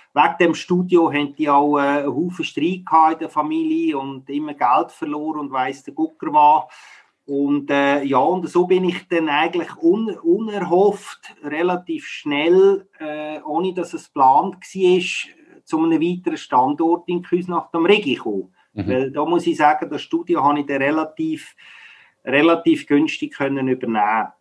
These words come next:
Speaker 1: Und, äh, was jetzt aber spannend ist, und das möchte ich, also ich kann es nicht in anderen Branchen sagen, aber zumindest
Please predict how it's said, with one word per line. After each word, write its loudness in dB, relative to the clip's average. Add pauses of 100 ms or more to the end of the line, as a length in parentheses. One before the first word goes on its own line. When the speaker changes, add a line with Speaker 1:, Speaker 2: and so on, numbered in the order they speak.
(200)
Speaker 1:
Und, -4
äh, -2
was 2
jetzt -2
aber 0
spannend 0
ist, -6
und -4 (540)
das 2
möchte 2
ich, 4
also 2
ich -4
kann 4
es -2
nicht -2
in 2
anderen 2
Branchen 0
sagen, -4
aber -10
zumindest -6